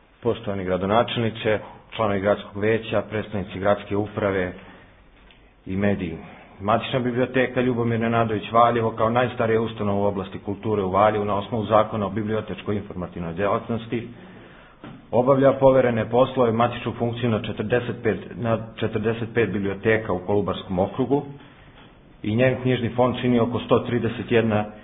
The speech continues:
hiljada monografskih publikacija. Matična biblioteka Ljubomir Nenadović Valjevo je u dve hiljade dvadeset trećoj godini realizovala aktivnosti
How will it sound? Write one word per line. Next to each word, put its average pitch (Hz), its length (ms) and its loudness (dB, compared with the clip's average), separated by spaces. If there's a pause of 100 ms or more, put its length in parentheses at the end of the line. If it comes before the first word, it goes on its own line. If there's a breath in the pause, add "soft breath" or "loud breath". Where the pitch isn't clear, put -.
(280 loud breath)
hiljada 110 300 0
monografskih 98 640 -2
publikacija. 92 720 -4 (1120 soft breath)
Matična 110 380 0
biblioteka 101 600 -4
Ljubomir 98 360 -4
Nenadović 101 480 -4
Valjevo 110 360 4
je 104 100 2
u 104 60 0
dve 101 140 -2
hiljade 101 300 -2
dvadeset 104 380 0
trećoj 98 300 -4
godini 107 440 -2 (560 loud breath)
realizovala 110 640 6
aktivnosti 120 520 0